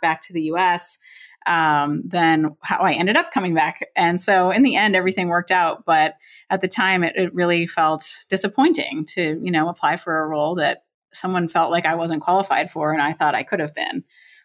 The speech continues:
Um, ultimately, every time I've gone through an experience like that, I've learned so much from the process, and I wouldn't change it for anything. So, um, you know,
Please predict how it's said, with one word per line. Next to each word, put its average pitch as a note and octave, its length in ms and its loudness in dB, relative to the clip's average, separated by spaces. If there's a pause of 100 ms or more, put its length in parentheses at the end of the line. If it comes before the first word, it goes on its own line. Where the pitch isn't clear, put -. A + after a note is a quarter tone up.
(220)
Um, D3 180 -2
ultimately, G3 500 2
every G#3 180 2
time G3+ 200 0
I've E3 140 0
gone F3+ 180 2
through F3+ 160 -2
an E3 60 2
experience G3 460 0
like D#3+ 140 -2
that, D#3 220 0
I've E3 160 -2
learned F#3 280 0
so F#3+ 500 0
much E3+ 580 -2
from F3+ 160 -2
the E3 60 -4
process, G3 720 -2
and D#3+ 340 0 (520)
I F#3 100 2
wouldn't G3+ 240 2
change F#3+ 220 0
it F3 120 -4
for D#3 80 -2
anything. D#3 520 -2
So, D#3+ 520 0 (100)
um, D3+ 480 0
you F3 80 -2
know, D3 260 0